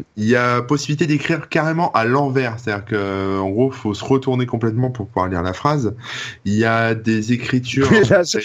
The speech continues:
Speaker 2: j'en imagine deux, trois qui se retournent dans la rue <laughs> pour lire la phrase. Pardon.
Speaker 1: Il y a, il y a des écritures aussi où, en gros, euh, l-, les lettres, certaines lettres sont remplacées par une lettre au hasard, donc ça, mais, mais votre cerveau arrive quand même à lire la phrase parce que votre cerveau est conditionné pour quand même trouver un mot, même quand vous changez une lettre à l'intérieur.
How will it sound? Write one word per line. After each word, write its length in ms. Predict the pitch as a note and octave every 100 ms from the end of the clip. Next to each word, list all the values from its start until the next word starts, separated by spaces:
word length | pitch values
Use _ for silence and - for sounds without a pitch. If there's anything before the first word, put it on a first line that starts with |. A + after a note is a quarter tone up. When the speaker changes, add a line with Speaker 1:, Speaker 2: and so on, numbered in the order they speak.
| - B3
Speaker 2:
j'en 180 | - F3 E3
imagine 560 | F3+ D3 C3+ D#3 D#3
deux, 160 | C3+ D#3
trois 340 | - D3 D#3+
qui 180 | C3+ C3+
se 160 | A2 C3+
retournent 520 | F3 C#3+ D#3+ E3+ C#3+
dans 160 | B2
la 160 | A#2+ A#2+
rue 260 | A#2+ D3+ - E3+
<laughs> 80 |
pour 220 | B2 - C3+ -
lire 120 | C#3+ -
la 140 | A#2 G2
phrase. 680 | G2+ - - - - A#2+ - - -
Pardon. 320 | G#2 F2+ D2+
Speaker 1:
Il 60 | B2+
y 40 |
a, 40 | B2+ B2 - _ _
il 260 | - F2+ A2
y 100 | B2
a 80 | C3+
des 220 | C#3 C#3
écritures 460 | C#3+ C#3+ C#3+ D3+ C#3
aussi 300 | B2 A#2+ D3
où, 120 | B2+
en 100 | A#2
gros, 300 | A2 B2 B2+
euh, 320 | A2+ G2+ G2 G2
l-, 260 | G#2 G2 - -
les 280 | D#2 G2+ A2
lettres, 340 | A2 B2 B2 A2
certaines 400 | C#3+ C3+ D3 C#3+
lettres 180 | C#3+
sont 120 | C#3+ A#2+
remplacées 420 | A2 A#2+ A#2 B2
par 160 | A#2+
une 80 | G#2+
lettre 240 | A2 G#2 A2
au 60 |
hasard, 360 | A2 A2 A#2+ A#2+ A#2+ - -
donc 180 | G2+ G2+
ça, 720 | G#2+ G2 G2 G2 G2 F#2+ G2
mais, 240 | G2+ G#2+ A2
mais 160 | A2
votre 180 | A2 A#2
cerveau 360 | A#2 A#2 A#2+ B2+
arrive 260 | A2+ A2+ -
quand 60 |
même 160 | A#2 A2+
à 60 |
lire 160 | A2 G#2+
la 100 | G#2+
phrase 300 | G#2+ B2 A#2+
parce 200 | G2 F2+
que 60 | -
votre 180 | G2+ G2+
cerveau 340 | G#2+ G#2 A2
est 80 | A2
conditionné 680 | G#2+ G#2 G#2 - A2 A2 A2+
pour 200 | G2 -
quand 100 | G#2+
même 200 | G#2+ G#2
trouver 300 | - G#2+ A2+
un 100 | G#2+
mot, 160 | A#2
même 160 | A2+ G2
quand 160 | F#2+ G2
vous 100 | G2
changez 240 | G2+ G2
une 100 | G2+
lettre 220 | G#2 G2+
à 40 | F#2+
l'intérieur. 380 | F#2 F2 A2+